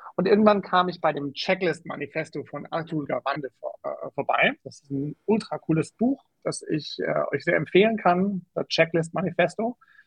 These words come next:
Ähm, und der hat da, ähm, sehr schön beschrieben, warum man mit Checklisten nicht nur Zuverlässigkeit erhöhen kann, sondern selbst auch, ähm,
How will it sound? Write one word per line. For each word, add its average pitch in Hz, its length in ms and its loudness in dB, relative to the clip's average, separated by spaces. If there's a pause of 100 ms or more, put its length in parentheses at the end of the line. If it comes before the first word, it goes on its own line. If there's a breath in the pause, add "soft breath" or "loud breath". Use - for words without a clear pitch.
(340 soft breath)
Ähm, 165 600 2 (1080 soft breath)
und 196 180 6
der 180 100 8
hat 214 180 0
da, 202 520 2
ähm, 180 320 -8
sehr 185 160 -2
schön 185 260 -2
beschrieben, 214 880 -4
warum 170 720 0
man 180 540 0
mit 165 220 -2
Checklisten 156 1000 0 (580)
nicht 170 300 2
nur 151 340 6
Zuverlässigkeit 165 1120 4 (360)
erhöhen 160 500 2
kann, 170 400 0
sondern 151 300 0
selbst 156 360 0
auch, 147 640 -2
ähm, 139 460 -6